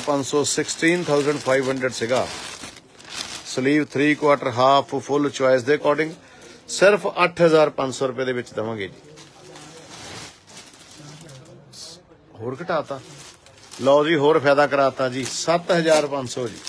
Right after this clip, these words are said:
ਅੱਜ ਇਹਦਾ ਹੋਰ ਫਾਇਦਾ ਕਰਾਤਾ, ਸੱਤ ਹਜ਼ਾਰ ਪੰਜ ਸੌ ਸਿਰਫ, ਜਿਹਦੇ ਉੱਤੇ ਦਸ ਹਜ਼ਾਰ ਦੀ hand embroidery ਹੈ ਜੀ, mirror work girlish। ਲਿਆ ਰੰਗ ਦਿਖਾ ਹੁਣ ਛੇਤੀ ਕਰ,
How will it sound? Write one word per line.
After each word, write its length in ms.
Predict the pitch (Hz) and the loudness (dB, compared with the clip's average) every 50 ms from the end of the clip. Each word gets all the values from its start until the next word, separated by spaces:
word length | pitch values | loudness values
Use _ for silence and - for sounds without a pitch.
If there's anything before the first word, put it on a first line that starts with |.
| - - - - - - - - - - - - - - - - - - - - - - 127 | -16 -16 -18 -20 -20 -20 -20 -18 -18 -16 -16 -14 -14 -10 -10 -10 -10 -10 -14 -10 -6 -4 -4
ਅੱਜ 140 | 135 131 139 | -2 0 2
ਇਹਦਾ 180 | 151 147 156 139 | 4 4 4 4
ਹੋਰ 260 | 107 131 156 180 180 | 2 2 2 2 2
ਫਾਇਦਾ 280 | 131 151 151 147 147 | 4 4 6 6 4
ਕਰਾਤਾ, 380 | 139 - 143 135 127 123 - 135 | 4 4 4 4 4 4 2 0
ਸੱਤ 360 | 127 - - 151 160 - - 156 | 0 2 4 2 2 2 2 2
ਹਜ਼ਾਰ 300 | 151 151 147 143 143 131 | 4 6 6 4 4 2
ਪੰਜ 220 | 127 131 127 120 | 0 -2 -4 -2
ਸੌ 140 | - 131 120 | -4 -6 -6
ਸਿਰਫ, 280 | - - 113 110 104 - - - 226 233 226 - - - _ _ - - - - - - - - - - - - - - - - - - | -4 -4 -4 -6 -6 -10 -18 -20 -20 -20 -20 -20 -20 -20 _ _ -20 -20 -20 -20 -20 -20 -20 -20 -20 -20 -20 -20 -20 -20 -20 -20 -18 -4
ਜਿਹਦੇ 260 | - 120 147 156 175 | 0 2 4 6 6
ਉੱਤੇ 240 | 170 160 - 165 156 | 4 4 4 4 2
ਦਸ 360 | 131 117 139 160 175 160 - | 4 6 6 6 6 6 4
ਹਜ਼ਾਰ 240 | 156 151 151 147 139 | 4 4 4 4 4
ਦੀ 140 | 135 147 139 | 4 2 2
hand 220 | 131 135 135 139 | 2 2 2 2
embroidery 500 | 143 139 127 123 123 120 117 113 127 127 123 | 0 0 2 2 2 2 2 2 0 0 0
ਹੈ 40 | 123 | 0
ਜੀ, 120 | 120 131 | -2 -2
mirror 340 | 123 117 131 143 160 165 147 | -2 0 2 4 4 4 4
work 300 | 143 135 135 135 131 - 135 | 4 4 4 4 4 2 -2
girlish। 480 | 120 123 117 110 117 110 101 - - - | 0 0 2 2 2 0 -2 -2 -4 0
ਲਿਆ 200 | 127 127 139 139 | 2 4 4 6
ਰੰਗ 160 | 131 127 120 | 4 2 0
ਦਿਖਾ 220 | 113 107 104 117 117 | -2 -2 0 0 0
ਹੁਣ 100 | 117 110 | 0 -2
ਛੇਤੀ 280 | 110 120 113 123 127 | -6 -6 -6 -6 -6
ਕਰ, 220 | 110 104 185 202 | -6 -4 -6 -6